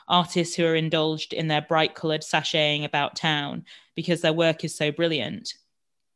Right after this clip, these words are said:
But even they meet with contempt now and then, an insult hurled here,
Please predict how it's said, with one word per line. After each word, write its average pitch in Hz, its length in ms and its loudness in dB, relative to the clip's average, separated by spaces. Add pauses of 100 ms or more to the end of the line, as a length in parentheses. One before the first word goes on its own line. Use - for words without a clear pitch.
(260)
But 190 120 4
even 196 260 4
they 190 160 6
meet 170 220 2
with 170 160 -6
contempt 160 420 -6
now 151 160 -4
and 151 160 -6
then, 151 300 -6 (440)
an 170 80 -2
insult 180 500 0
hurled 165 260 0
here, 156 340 2